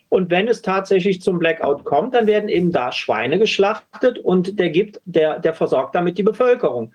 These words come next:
Und damit wiederum hat er aber auch eine gewisse Menge an Menschen um sich, die ihn und seinen Betrieb wieder schützen.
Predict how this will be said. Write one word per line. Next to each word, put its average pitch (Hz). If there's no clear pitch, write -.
Und 143
damit 262
wiederum 139
hat 190
er 180
aber 170
auch 160
eine 165
gewisse 190
Menge 180
an 160
Menschen 190
um 151
sich, 202
die 185
ihn 220
und 196
seinen 180
Betrieb 185
wieder 190
schützen. 240